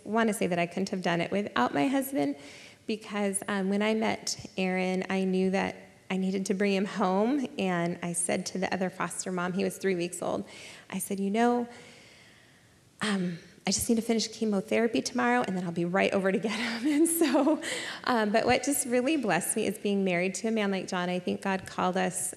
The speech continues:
um, wholeheartedly together in this, and I'm so thankful because he had spent a year handling everything for our family, caring for me physically, emotionally,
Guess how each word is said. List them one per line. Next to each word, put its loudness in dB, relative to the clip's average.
um, 0
wholeheartedly 0
together 0
in 0
this, -2
and -2
I'm -2
so -2
thankful -2
because -4
he -4
had -4
spent -2
a 0
year 0
handling 0
everything -4
for -4
our -4
family, -6
caring -4
for -10
me -6
physically, -6
emotionally, -4